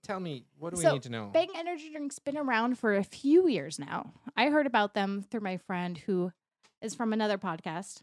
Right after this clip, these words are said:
Speaker 2: He's keto. And these are very keto friendly. But I was like, "Okay, let me look into it," 'cause I need some options to have my caffeine for work and trying to cut calories and sugars. He hadn't been talking about it, so I was like, "Okay, I'll try one." I was like, <gasps> "Oh my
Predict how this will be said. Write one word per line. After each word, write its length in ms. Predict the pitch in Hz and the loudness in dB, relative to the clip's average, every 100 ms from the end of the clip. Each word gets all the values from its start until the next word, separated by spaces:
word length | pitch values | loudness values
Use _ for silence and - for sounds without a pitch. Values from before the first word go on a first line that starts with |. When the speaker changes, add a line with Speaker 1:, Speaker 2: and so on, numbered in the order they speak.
| _ | _
Speaker 2:
He's 340 | - 226 - _ _ | -6 -6 -6 _ _
keto. 300 | - 160 165 - _ _ _ _ _ - - | -4 -4 -4 -16 _ _ _ _ _ -8 4
And 80 | 262 | 4
these 120 | 262 | 6
are 60 | 247 | 4
very 220 | 269 254 | 4 2
keto 280 | - 185 185 | 0 0 0
friendly. 360 | 170 170 208 - - - _ _ _ _ _ | -2 -2 -8 -8 -12 -12 _ _ _ _ _
But 80 | 233 | 2
I 40 | 220 | 2
was 100 | 214 | 2
like, 180 | 202 - | -2 -2
"Okay, 140 | 349 311 | 2 4
let 80 | |
me 100 | 226 | 4
look 180 | 233 240 | 2 0
into 200 | 175 175 | -2 -2
it," 140 | 170 - _ _ | -2 -4 _ _
'cause 420 | - 190 175 - - | -6 -4 -4 -12 -8
I 60 | 196 | -4
need 240 | 180 165 | -4 -4
some 260 | 170 139 - _ | -8 -8 -10 _
options 500 | 156 160 - 147 143 | -10 -10 -14 -14 -12
to 140 | - 185 | -8 -8
have 100 | 170 | -4
my 120 | 180 | -4
caffeine 440 | 170 185 180 180 180 | -4 -8 -6 -6 -6
for 260 | 185 180 - | -8 -10 -10
work 340 | 202 196 196 | -4 -2 -2
and 320 | 233 175 - - | -6 -8 -10 -14
trying 160 | - 196 | -4 -4
to 60 | 185 | -2
cut 220 | 196 160 _ _ _ _ _ | -2 -4 _ _ _ _ _
calories 380 | - 185 185 180 | -4 -2 -2 -6
and 100 | 175 | -8
sugars. 380 | 170 170 180 - _ | -6 -6 -6 -12 _
He 140 | - 277 | -8 -2
hadn't 300 | 302 262 214 | 0 0 -2
been 120 | 233 233 | -2 0
talking 320 | 226 220 254 | 0 0 2
about 180 | 214 208 | 2 0
it, 60 | |
so 80 | - | -2
I 40 | 220 | -4
was 40 | |
like, 80 | 214 | -2
"Okay, 160 | 208 190 | -2 -2
I'll 120 | 180 | -4
try 260 | - 175 | -4 -4
one." 260 | 175 165 170 | -2 -2 -2
I 40 | 196 | 0
was 80 | 196 | 2
like, 140 | 185 | 0
<gasps> 60 | 254 | -2
"Oh 480 | 285 277 269 277 226 | -2 -2 -2 -6 -6
my 140 | - | -8